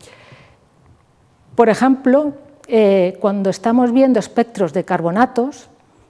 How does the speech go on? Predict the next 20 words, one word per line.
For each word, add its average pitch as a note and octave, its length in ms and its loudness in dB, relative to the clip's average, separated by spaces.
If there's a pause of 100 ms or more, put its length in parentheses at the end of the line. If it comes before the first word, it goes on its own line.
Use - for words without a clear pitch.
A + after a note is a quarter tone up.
(420)
aunque F#3 680 0
su - 240 -6
fórmula G#3 460 -2
química A#3+ 400 -2
es E3+ 60 -10
diferente, A3+ 800 -4 (380)
sus G#3+ 180 -10
espectros A#3+ 1080 -4
de, A3+ 400 2
de A3 260 2
infrarrojo A3 560 -4
presentan, A#3+ 920 -2
eh, F3+ 580 -6 (800)
bastantes G#3+ 520 -2
similitudes, G3 960 -4 (260)
¿eh? A3 140 -12 (680)
Eh, G#3 200 -8
así, A3+ 460 -2
a, A3+ 80 2
a, F#3+ 440 -6